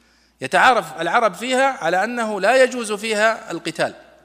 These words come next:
وهم أصلًا يعيشون فيما بينهم على الحرب، لكن في هذه الأشهر يضعون فيها السلاح ويهدؤون فيها،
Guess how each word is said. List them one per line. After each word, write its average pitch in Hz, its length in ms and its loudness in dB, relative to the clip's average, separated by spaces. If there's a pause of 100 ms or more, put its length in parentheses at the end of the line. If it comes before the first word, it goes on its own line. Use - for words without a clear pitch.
(960)
وهم 226 240 -2
أصلًا 233 240 0
يعيشون 214 560 -4
فيما 208 260 -4
بينهم 240 400 -4
على 262 260 -2 (760)
الحرب، - 240 0 (800)
لكن 196 340 -2
في 196 140 -6
هذه 208 220 -2
الأشهر 220 400 -6 (680)
يضعون 170 480 0
فيها 175 220 -4
السلاح 160 640 -4 (460)
ويهدؤون 165 1160 -2
فيها، 139 300 -8